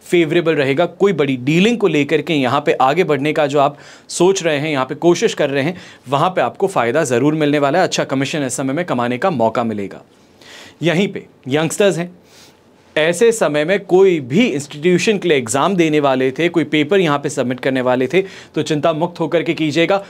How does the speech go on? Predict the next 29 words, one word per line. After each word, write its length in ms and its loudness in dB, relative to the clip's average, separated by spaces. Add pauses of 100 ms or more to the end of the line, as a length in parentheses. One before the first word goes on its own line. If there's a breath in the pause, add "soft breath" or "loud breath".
(160 loud breath)
बिना 220 2
किसी 220 -4
टेंशन 320 -4
के 120 -4
कीजिएगा, 380 0
आपको 220 -2
यहाँ 140 -4
पे 120 -10
सफलता 440 -2
ज़रूर 320 -2
मिलने 260 -6
वाली 240 -8
है। 140 -20 (640 loud breath)
शुभ 240 -2
रंग 180 0
रहेगा 320 2
आपके 220 -2
लिए 100 2 (120)
क्रीम 300 2
कलर, 320 0 (220 loud breath)
शुभ 320 -4
अंक 200 0
रहेगा 320 0
नंबर 200 -2
थ्री। 280 -10 (680 soft breath)
फिर 100 0
बात 260 -2
करते 220 -2
हैं 180 -2